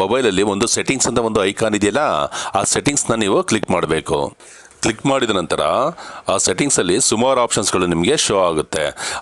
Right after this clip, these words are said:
ಅದರಲ್ಲಿ ನಿಮಗೆ ಜನರಲ್ ಮ್ಯಾನೇಜ್ಮೆಂಟ್ ಅಂತ ಒಂದು ಆಪ್ಷನ್ ಇದೆ. ಆ ಜನರಲ್ ಮ್ಯಾನೇಜ್ಮೆಂಟ್ ಆಪ್ಷನ್ನ ನೀವು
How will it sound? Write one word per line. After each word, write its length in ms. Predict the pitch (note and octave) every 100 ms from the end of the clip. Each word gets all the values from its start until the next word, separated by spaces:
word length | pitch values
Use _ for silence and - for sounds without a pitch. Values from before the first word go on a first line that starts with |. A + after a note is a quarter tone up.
| E2
ಅದರಲ್ಲಿ 340 | G#2+ C#3+ C3+ G#2
ನಿಮಗೆ 320 | E2 D#2+ E2 A#2+ E3+ - - - F2
ಜನರಲ್ 340 | G2 A2+ C#3 C#3
ಮ್ಯಾನೇಜ್ಮೆಂಟ್ 400 | C3 B2+ B2 A#2+ A#2+
ಅಂತ 120 | C3 A#2+
ಒಂದು 120 | A#2+ F#2+
ಆಪ್ಷನ್ 280 | - F#2+ F2+
ಇದೆ. 140 | D#2 C#2+ - - F#2+
ಆ 20 | F#2+ F2+
ಜನರಲ್ 300 | G2 C3 C3+
ಮ್ಯಾನೇಜ್ಮೆಂಟ್ 360 | B2+ A#2+ A#2 A2+
ಆಪ್ಷನ್ನ 300 | G#2 - G2 F#2
ನೀವು 180 | F#2